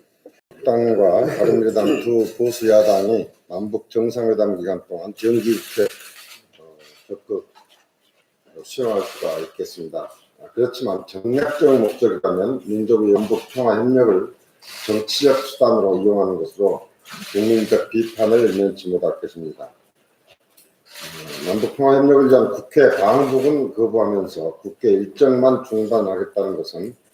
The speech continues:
정당으로서 매우 무책임한 태도입니다. 아, 김성태 대표는 이번 정상회담을 민족사적 대의란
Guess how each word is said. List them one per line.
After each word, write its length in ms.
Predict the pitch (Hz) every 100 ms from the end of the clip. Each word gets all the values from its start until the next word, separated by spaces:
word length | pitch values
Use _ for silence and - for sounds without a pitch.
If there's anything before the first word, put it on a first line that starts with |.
| _ _ _
정당으로서 840 | - 98 101 107 101 87 - 85 90
매우 460 | 104 123 131 -
무책임한 720 | 92 - - 110 104 110 117 110
태도입니다. 560 | 92 85 78 - - _ - - _ _ _ _ _ _ -
아, 160 | 82 82
김성태 400 | 98 92 110 120
대표는 540 | 104 104 107 87 90 92
이번 280 | 101 107 90
정상회담을 960 | 110 110 113 101 104 98 90 92 87
민족사적 960 | 85 110 123 139 139 - 127 127 - -
대의란 680 | 110 127 135 139 180 -